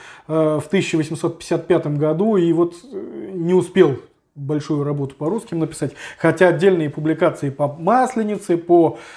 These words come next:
э, традиции и быту русских крестьян у него есть. То есть это такой один из ярких этнографов был.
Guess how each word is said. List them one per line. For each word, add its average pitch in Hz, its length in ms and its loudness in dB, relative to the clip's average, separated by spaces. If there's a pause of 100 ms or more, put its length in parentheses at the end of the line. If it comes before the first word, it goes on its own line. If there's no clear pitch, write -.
(160)
э, 151 180 -2
традиции 160 580 -2
и 139 360 -2
быту 147 320 -2
русских 214 380 -2
крестьян 170 400 2
у 151 40 -2
него 151 200 0
есть. 202 240 -2
То - 40 -6
есть 143 120 -8
это 170 140 -10
такой 180 280 2
один 165 220 0
из 135 100 -2
ярких 175 420 0
этнографов 131 600 -4
был. 120 240 -12